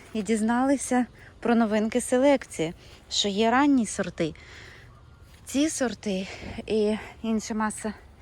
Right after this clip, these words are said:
яку я вам вже показувала, вони ще тільки набирають квітконоси.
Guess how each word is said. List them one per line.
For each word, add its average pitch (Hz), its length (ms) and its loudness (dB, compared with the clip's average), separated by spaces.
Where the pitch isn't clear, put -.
яку 202 260 -8
я 208 120 0
вам 202 180 0
вже 214 140 -8
показувала, 226 760 -2
вони 214 360 -2
ще 214 160 -8
тільки 220 280 -6
набирають 220 560 2
квітконоси. 220 800 0